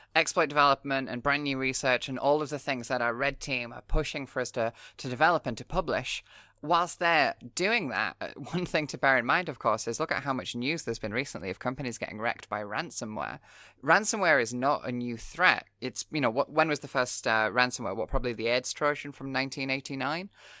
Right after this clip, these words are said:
So these things, yeah, it's important to stay up to date with the very latest security news, but it's also important to have the perspective and the context that a lot of organizations are still getting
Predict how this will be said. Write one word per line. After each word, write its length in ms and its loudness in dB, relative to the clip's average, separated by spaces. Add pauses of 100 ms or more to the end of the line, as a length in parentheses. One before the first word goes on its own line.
(400)
So 500 4
these 380 -4
things, 440 0
yeah, 260 6
it's 140 2
important 360 2
to 80 -4
stay 160 2
up 80 -2
to 80 -12
date 180 0
with 120 -2
the 100 0
very 320 -2
latest 440 0
security 460 0
news, 500 -6
but 120 -6
it's 100 -4
also 260 0
important 420 0
to 40 -8
have 160 -8
the 80 -4
perspective 800 -2
and 100 -6
the 60 -6
context 580 -6
that 220 -6 (320)
a 100 0
lot 240 4
of 80 2
organizations 720 0
are 60 -6
still 180 0
getting 280 -4